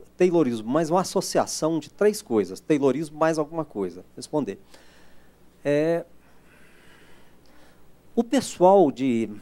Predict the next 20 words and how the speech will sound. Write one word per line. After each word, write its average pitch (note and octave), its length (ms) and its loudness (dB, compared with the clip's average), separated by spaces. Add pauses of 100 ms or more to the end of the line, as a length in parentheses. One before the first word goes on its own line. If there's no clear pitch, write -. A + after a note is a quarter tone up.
(680)
engenharia D3 580 0
de - 100 -10
produção, C3 600 -4
de A#2 120 2
administração A#2 640 -4
de - 80 -10
produção, B2 460 -2 (640)
vive A#3 640 4
pensando F#3 800 0
em F3 160 0 (140)
como G#3 340 4
intensificar F3 840 -2
o C#3 60 -4
trabalho A#2+ 440 2
dos A#2 140 -10
trabalhadores. B2+ 600 -2
Isso - 100 0
é - 20 -2
fato. - 420 -2 (880)
Entendeu? C#3 280 0